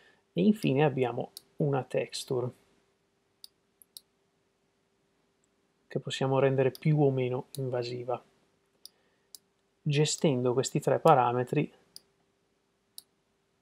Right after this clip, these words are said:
è possibile stabilire più o meno come vogliamo che venga il nostro affresco.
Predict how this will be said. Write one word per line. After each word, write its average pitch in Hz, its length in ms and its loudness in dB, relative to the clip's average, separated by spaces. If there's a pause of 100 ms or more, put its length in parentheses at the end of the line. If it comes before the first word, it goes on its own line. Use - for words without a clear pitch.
(440)
è - 140 -20
possibile 139 480 -2
stabilire 135 480 -2
più 143 220 0
o 139 60 4
meno 127 280 -6
come 156 240 -2
vogliamo 127 480 -2
che 135 140 -2
venga 123 460 -2
il 139 160 -4
nostro 127 500 -2
affresco. 127 720 -4